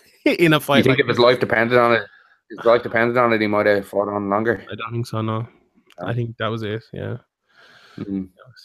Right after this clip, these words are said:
Speaker 1: Uh, U F C Punts asks, "What do we think about the demise of Will Brooks and Marcin Held?" I think they fought for the, the title in Bellator, if I'm not wrong. Marcin has obviously lost three in a row. Will Brooks has looked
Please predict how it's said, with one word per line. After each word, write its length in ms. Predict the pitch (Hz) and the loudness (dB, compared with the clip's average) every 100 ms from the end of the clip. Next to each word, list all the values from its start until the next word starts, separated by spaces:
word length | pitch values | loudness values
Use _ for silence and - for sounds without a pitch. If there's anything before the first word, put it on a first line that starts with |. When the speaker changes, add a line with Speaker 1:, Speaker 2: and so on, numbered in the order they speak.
| _ _ _ - - - | _ _ _ -20 -20 -6
Speaker 1:
Uh, 160 | 110 117 | 0 2
U 160 | 120 139 | 2 2
F 80 | 139 | 2
C 160 | 139 | 0
Punts 240 | 131 139 131 | 0 0 0
asks, 160 | 120 | 0
"What 100 | 135 | 0
do 60 | 131 | -2
we 40 | 127 | -2
think 140 | 131 | 0
about 220 | 127 123 | 0 -2
the 80 | 123 | -2
demise 640 | 117 120 123 123 123 117 | -6 -2 2 2 2 0
of 100 | 113 | -2
Will 160 | 123 117 | 0 0
Brooks 300 | 120 120 127 | 0 -2 -2
and 80 | 117 | 0
Marcin 340 | 120 - 120 | -2 -2 -2
Held?" 240 | 123 120 | -2 -2
I 80 | 120 | -2
think 180 | 170 170 | -4 -2
they 120 | 160 | -2
fought 240 | - 170 - | 0 -2 0
for 200 | 165 147 | 0 0
the, 80 | 135 | -2
the 100 | 135 | -6
title 300 | 143 151 175 | 0 0 2
in 100 | 180 | 0
Bellator, 280 | 160 151 139 | 0 2 0
if 80 | 139 | 0
I'm 140 | 127 | 0
not 140 | 127 123 | 0 0
wrong. 300 | 123 123 123 | 0 0 0
Marcin 340 | 127 131 131 | -2 0 -2
has 100 | 127 | 0
obviously 240 | 123 120 123 | -2 -2 -2
lost 220 | 120 - | -4 -2
three 80 | 123 | -4
in 80 | |
a 20 | 123 | -2
row. 80 | |
Will 160 | 113 113 | -2 -4
Brooks 240 | 117 117 | -6 -8
has 80 | 113 | -8
looked 180 | 113 | -8